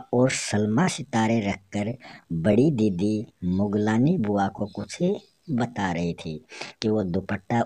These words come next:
उस तख्त पर फैला हुआ था और उस पर चित्रकारी हो रही थी। भेड़ें बहुत निसंकोच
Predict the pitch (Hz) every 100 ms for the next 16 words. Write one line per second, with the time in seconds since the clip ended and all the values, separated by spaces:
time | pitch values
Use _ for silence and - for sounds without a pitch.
0 | - 120 - 165 196 - - 123 - -
1 | 120 135 - - - - - - _ _
2 | - - 101 120 127 127 123 147 139 -
3 | 110 104 - - 101 - - 123 117 120
4 | 120 85 87 95 87 - 87 71 - _
5 | _ _ _ _ _ _ - _ - _
6 | _ - 85 101 117 135 156 156 95 -
7 | - 120 180 240 101 107 - 113 104 -
8 | 120 98 -